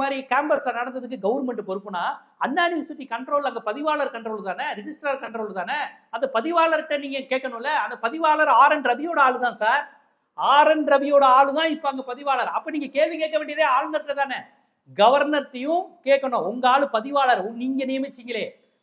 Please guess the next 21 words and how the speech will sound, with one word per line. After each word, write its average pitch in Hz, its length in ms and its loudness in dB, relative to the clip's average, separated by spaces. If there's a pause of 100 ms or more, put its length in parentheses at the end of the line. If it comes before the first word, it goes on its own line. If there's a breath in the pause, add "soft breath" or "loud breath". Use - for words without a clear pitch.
பல 196 200 6
பேரை 269 320 6
தள்ளி 240 260 -2
விட்டுட்டு 269 320 -10
நியமிச்சீங்களே, 254 540 -6 (300)
தகுதியான 277 500 0 (100)
திறமையானவங்களா 269 720 -2
தள்ளி 240 220 -2
விட்டுட்டு 269 280 -6
ஒருத்தரை 247 240 -6
நியமிச்சீங்களே, 226 540 -8 (200)
அவர் 202 320 -4
தான் 254 220 2 (120)
அப்படின்ல 247 400 -2
நீங்க 220 220 -8
பேசணும். 226 420 -6 (640)
உங்களுக்கு 135 320 -8
அண்ணா 160 220 -2
யூனிவர்சிட்டினா 180 560 -6
என்னன்னு 185 260 -6
தெரியாது, 180 340 -4